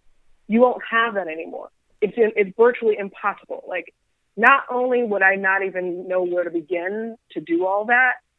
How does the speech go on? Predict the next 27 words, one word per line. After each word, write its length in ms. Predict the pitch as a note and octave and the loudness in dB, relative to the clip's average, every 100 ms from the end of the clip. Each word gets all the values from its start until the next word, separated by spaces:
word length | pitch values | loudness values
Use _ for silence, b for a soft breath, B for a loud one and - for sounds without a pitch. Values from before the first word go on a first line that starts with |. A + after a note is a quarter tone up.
| - | -2
I 100 | A3 | 0
wouldn't 320 | A#3 B3 A#3 F3 | 2 2 0 -6
want 300 | F3+ G3 - - | -4 -4 -6 -14
to. 220 | - - _ _ _ _ _ _ | -14 -16 _ _ _ _ _ _
Unfortunately, 640 | G#3+ G3+ B3 B3 A#3 A3 G#3 | -6 2 2 2 0 -4 -4
as 120 | F#3+ | -4
I 120 | F3 | -6
said 140 | G3 F3+ | -6 -8
before, 600 | F3 - A3+ F#3+ F#3 - - | -10 -2 0 0 -2 -6 -12
the 80 | |
Democratic 520 | F#3 A3+ G#3+ G#3+ F#3+ - | -8 -8 -4 -4 -6 -6
Party 460 | G3 F#3+ F3+ F3+ _ - | -4 -4 -4 -8 _ -6
has 200 | G3+ G3+ E3 | -2 -2 -4
used 440 | E3+ G3 A3 G#3+ | -12 -12 -12 -10
Elijah 380 | F#3 F3+ F3 F3 | -6 -4 -4 -8
Cummings 440 | - F3 F3 E3+ - G3 | -12 -8 -8 -10 -8 -6
and 180 | G#3 F#3+ | -4 -6
this 120 | - - | -10 -14
district 460 | E3+ - G#3 G3 _ _ _ - | -12 -6 -6 -6 _ _ _ -8
as 160 | F3 E3+ | -8 -6
sort 160 | F#3 F3+ | -6 -6
of 160 | E3 | -4
their, 160 | E3+ E3 | -4 -4
like, 180 | D#3+ - | -6 -10
poster 480 | - F#3+ F#3+ - A#3+ | -10 -8 -6 -4 -4
child 580 | A#3 C4 A3+ B3+ C4+ C4+ D4 _ _ | -2 0 2 2 0 -2 -6 _ _
to 80 | - | -14